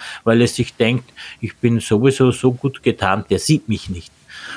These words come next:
Und auch wenn der Mensch dann als Schwammerlsucher oder Bärenpflücker dem Luchs sehr nahe kommt,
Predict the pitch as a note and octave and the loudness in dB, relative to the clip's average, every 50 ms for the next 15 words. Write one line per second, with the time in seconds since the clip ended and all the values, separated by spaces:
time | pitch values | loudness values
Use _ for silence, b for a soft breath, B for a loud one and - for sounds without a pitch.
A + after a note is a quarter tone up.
0 | B B - A#2 A2 - - A2+ B2+ C#3+ C3 - - - A2 A2+ A#2+ A#2+ B2 A#2+ | B B -4 -2 0 2 2 4 2 2 2 0 -6 -6 0 0 0 2 2 2
1 | G#2+ A#2 A2 G#2+ A2 G#2+ G#2+ B2+ D3 D3+ - - - C3 A#2+ A#2 G#2+ G2+ - - | 2 2 2 2 0 0 0 0 0 -2 -4 -2 0 0 2 2 2 0 -2 -2
2 | - A2+ G2+ A2 B2+ C#3 C#3+ C3+ - - C#3+ C3 C3+ - B2 A2+ G#2+ G#2 F2 - | -2 0 0 2 2 2 0 0 0 0 0 0 0 0 0 0 2 0 -2 0
3 | G#2+ G#2 A2 A#2+ B2+ B2 - C3+ C3+ B2+ B2+ - B2+ A#2+ - B B B - B2+ | 0 2 2 2 0 -2 -2 -2 -2 -2 0 -2 -2 -2 -2 B B B -4 -2
4 | A#2 A2 A2 A#2 A2 - - - - A#2+ A2+ B2 D3 D#3+ D3+ C#3 B2 A#2 G#2+ A#2+ | 0 2 2 0 -2 -2 -6 -2 0 2 4 4 4 2 2 2 2 2 2 0
5 | A2+ A2 - - A#2+ A#2+ B2 A#2+ - | -2 -2 0 0 0 0 0 -4 -6